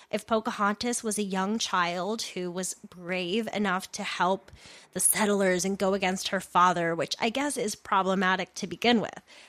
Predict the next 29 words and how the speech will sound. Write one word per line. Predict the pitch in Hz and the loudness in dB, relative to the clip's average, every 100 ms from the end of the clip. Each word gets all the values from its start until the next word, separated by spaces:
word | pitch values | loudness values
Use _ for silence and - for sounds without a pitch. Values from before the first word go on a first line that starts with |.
| _ | _
But | 240 233 | 4 4
if | 233 - | 0 4
that's | 240 277 | 4 4
the | - | 0
story | 262 - 220 220 | -4 -2 0 2
they | 202 | 0
wanted | 190 185 185 | 0 -2 -4
to | - | -8
tell, | 175 - 214 175 | -10 -4 -2 -2
they | 180 202 | -2 -4
didn't | 190 208 262 | -2 -2 -2
have | 233 233 | -2 -2
to | - | -2
make | 196 190 190 | -2 -2 -4
her | - 185 | -4 -4
this | 175 180 - | -4 -6 -4
older | 175 175 180 | -2 -2 -4
teenager | - - 247 226 170 170 175 160 | -6 -2 0 2 0 -4 -6 -6
and | - | -8
create | 190 190 170 | -8 -8 -8
this | - - | -8 -10
whole | - 165 | -6 -6
love | 147 165 196 | -2 -2 0
story | - 151 135 147 | -2 -4 -4 -6
surrounding | - 165 160 160 | -8 -6 -6 -6
it | 151 - | -6 -4
either. | 190 185 - - - 226 _ _ _ _ - | -4 -4 -4 -8 -8 -12 _ _ _ _ 2
In | 233 | 2
fact, | - 202 247 359 - | 8 8 8 4 -8